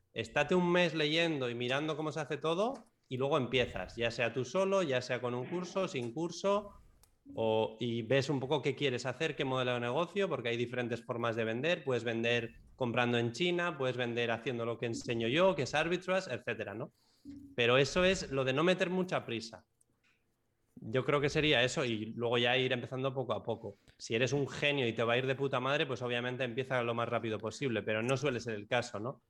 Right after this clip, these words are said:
Ni eres un genio, porque si no sabes del tema tienes que ir poco a poco, y no sueles tener dinero ilimitado para comprar productos. O sea, no, no nacemos con cien mil euros en la cuenta bancaria para comprar stock.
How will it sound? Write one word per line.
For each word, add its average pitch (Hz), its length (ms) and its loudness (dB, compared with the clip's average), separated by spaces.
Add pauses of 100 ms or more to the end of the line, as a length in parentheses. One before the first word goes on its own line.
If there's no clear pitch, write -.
Ni 131 340 4
eres 156 180 4
un 170 140 2
genio, 190 460 0
porque 120 260 -2
si 117 180 -8
no 120 120 0
sabes 123 340 0
del 120 160 0
tema 123 400 0 (380)
tienes 120 180 -4
que 143 100 0
ir 110 60 -6
poco 120 180 -2
a 120 60 2
poco, 190 380 -2 (200)
y 131 140 2
no 131 220 4
sueles 143 380 2
tener 131 340 2
dinero 127 260 2
ilimitado 120 640 0
para 107 140 -6
comprar 110 280 -4
productos. 110 460 -2
O 95 40 -8
sea, 117 140 -4
no, 117 300 -4 (440)
no 120 500 0
nacemos 151 400 4
con 139 160 0
cien 131 240 0
mil 131 160 0
euros 127 260 -2
en 123 60 -6
la 117 100 -2
cuenta 117 260 -2
bancaria 110 400 -2
para - 140 2
comprar 110 320 2
stock. 107 400 -2